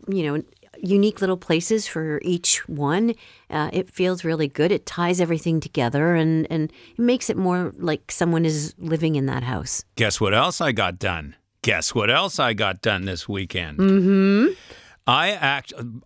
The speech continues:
Speaker 2: Orange, our fiber provider, actually sent us some equipment that worked. It's,
Speaker 1: Yeah.
Speaker 2: I know.
Speaker 1: Praise be.
Speaker 2: Yeah, pr-, praise
Speaker 1: Praise
Speaker 2: be.
Speaker 1: be. <laughs>
Speaker 2: I know. It's really phenomenal. And this was the one that looked the most e-,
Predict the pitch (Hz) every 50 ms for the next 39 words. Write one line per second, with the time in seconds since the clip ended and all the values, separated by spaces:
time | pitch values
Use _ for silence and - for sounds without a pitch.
0 | _ _ - - _ - 160 160 175 185 196 208 214 220 175 139 - - - 151
1 | 151 139 - - 151 151 160 151 165 160 131 - 156 139 139 135 131 127 123 135
2 | 151 - - 131 139 147 - - - 160 165 160 143 - - 147 139 135 123 135
3 | 135 131 123 - - 135 120 117 - - - 135 127 131 127 131 - - 143 117
4 | 113 107 110 98 92 - - - - - _ _ _ _ _ _ _ - - 151
5 | 143 175 151 139 - - - - - 151 - 143 135 131 143 147 151 160 160 135
6 | - - 220 240 196 180 180 202 185 190 170 131 117 - - 139 135 135 139 -
7 | - - - - - - - 285 247 - 277 247 247 151 151 226 220 202 196 208
8 | 160 - 269 269 - - 294 254 - - 226 - 127 131 143 143 143 143 147 143
9 | 135 117 117 127 127 127 120 - - 135 131 135 143 147 147 147 147 143 123 -
10 | 131 120 117 117 113 110 107 107 104 117 139 135 143 165 202 202 - 254 208 139
11 | - 156 139 135 131 127 127 127 123 117 120 131 139 139 _ _ - 120 113 113
12 | 110 110 117 - - - 113